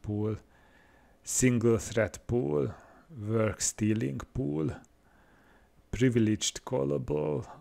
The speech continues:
unconfigurable executor service. Nagyon sok fajta van, ami elő van készítve. <clears throat>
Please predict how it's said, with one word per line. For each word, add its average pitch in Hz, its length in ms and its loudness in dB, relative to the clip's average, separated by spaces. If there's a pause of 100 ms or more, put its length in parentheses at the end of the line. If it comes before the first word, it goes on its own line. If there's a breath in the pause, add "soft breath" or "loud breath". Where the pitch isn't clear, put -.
(160)
unconfigurable 120 1040 -4
executor - 560 -6
service. - 560 -8 (320 loud breath)
Nagyon 127 260 2
sok - 460 0
fajta 95 360 2
van, 101 120 0
ami 104 140 -2
elő 98 260 -2
van 110 180 -4
készítve. 123 720 -4 (760 loud breath)
<clears throat> - 60 -6